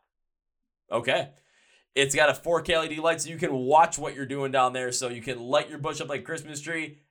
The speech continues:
and shave it down so that it's as pretty as a Christmas tree. And it is also has, like, skin safe technology. So when you're cutting your, when you're cutting and shaving down there, you're not gonna cut and, like, nick yourself. So you're not gonna have those, like,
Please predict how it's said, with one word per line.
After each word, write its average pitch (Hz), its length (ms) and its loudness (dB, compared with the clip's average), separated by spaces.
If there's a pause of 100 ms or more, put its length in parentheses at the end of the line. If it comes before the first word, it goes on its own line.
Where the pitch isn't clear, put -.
(120)
and 120 180 -2
shave 135 240 0
it 127 120 -12
down 139 260 4
so 127 220 -4
that 117 400 -2 (1300)
it's 117 180 -4
as 104 100 -12
pretty 151 360 -4
as - 120 -10
a - 20 -18
Christmas 85 480 -16
tree. 92 360 -12 (360)
And 220 280 2
it 226 100 -16 (120)
is 185 120 2
also 190 400 4
has, 180 220 2
like, 147 120 -4
skin 175 300 -6
safe 175 240 -2
technology. 147 580 0
So 127 340 0 (120)
when 147 160 -8
you're 143 80 -6
cutting 165 260 -4
your, 147 160 -8
when 151 120 -10
you're 139 80 -6
cutting 170 380 2 (220)
and 147 240 -4
shaving 170 200 -2
down 175 160 -4
there, 180 280 -4
you're 156 140 -8
not 160 180 2
gonna 151 140 -6
cut - 340 0
and, 131 140 -6
like, 131 220 -6
nick 143 180 -8
yourself. 131 340 2
So 147 60 -6
you're 143 100 -4
not 135 120 0
gonna 143 160 -4
have 139 180 -2
those, 139 140 -4
like, 185 100 0